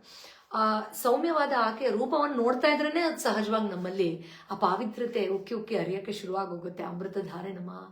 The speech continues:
ಹೃದಯದಿಂದ. So ಏಳನೇ ದಿನದ ಕಾಳಿಯಿಂದ ಎಷ್ಟು ದೊಡ್ಡ ಶಿಫ್ಟ್ ಮಹಾಗೌರಿಗೆ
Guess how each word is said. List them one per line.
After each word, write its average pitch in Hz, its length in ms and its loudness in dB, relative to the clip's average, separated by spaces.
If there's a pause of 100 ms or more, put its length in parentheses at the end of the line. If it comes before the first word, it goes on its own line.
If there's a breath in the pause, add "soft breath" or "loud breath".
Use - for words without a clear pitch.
(300 loud breath)
ಹೃದಯದಿಂದ. 185 460 0 (520 loud breath)
So 196 140 -2
ಏಳನೇ 220 520 0
ದಿನದ 202 220 -2 (460 loud breath)
ಕಾಳಿಯಿಂದ 254 640 2
ಎಷ್ಟು 240 500 2
ದೊಡ್ಡ 294 180 0
ಶಿಫ್ಟ್ 254 460 0
ಮಹಾಗೌರಿಗೆ 175 920 -2